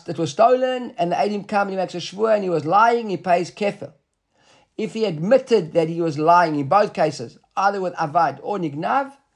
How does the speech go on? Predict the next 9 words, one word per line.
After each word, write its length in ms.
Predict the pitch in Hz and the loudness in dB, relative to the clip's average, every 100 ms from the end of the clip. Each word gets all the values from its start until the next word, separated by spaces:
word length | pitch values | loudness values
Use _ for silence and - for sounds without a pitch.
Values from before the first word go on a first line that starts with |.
| _ _ _ | _ _ _
he 160 | 160 | -6
pays, 720 | 147 - 180 175 175 175 135 - | -6 -2 2 4 4 -2 -4 -2
uh, 520 | 147 139 139 135 135 | 0 2 2 0 -2
he 80 | 139 | -8
pays 380 | 131 160 156 135 | -8 -4 -4 -4
the, 240 | 139 135 | -4 -4
the, 140 | 135 135 | -4 -6
the 100 | 131 | -6
keren, 600 | 131 220 226 226 220 - | -6 -4 -2 -2 -6 -12